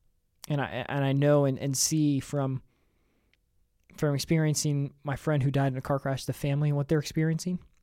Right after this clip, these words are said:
So from all of the college football community,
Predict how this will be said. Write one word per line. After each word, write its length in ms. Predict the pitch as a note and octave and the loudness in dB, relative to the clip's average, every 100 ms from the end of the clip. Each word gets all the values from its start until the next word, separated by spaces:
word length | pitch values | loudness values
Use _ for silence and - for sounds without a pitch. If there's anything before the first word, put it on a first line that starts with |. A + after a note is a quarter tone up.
| _ _ _ _ _ _ - - _ _ | _ _ _ _ _ _ -20 -20 _ _
So 400 | - E3+ D#3+ D#3+ _ _ _ _ _ _ _ _ | 2 6 6 4 _ _ _ _ _ _ _ _
from 380 | - - D#3+ D3+ | -14 2 2 2
all 280 | - D#3+ F3+ | 6 6 8
of 100 | E3+ | 6
the 80 | D#3+ | 2
college 280 | - D3 C#3 | 2 2 2
football 260 | C#3+ B2+ | -2 -4
community, 480 | - C3+ B2 A2 - | -2 -2 -2 -6 -12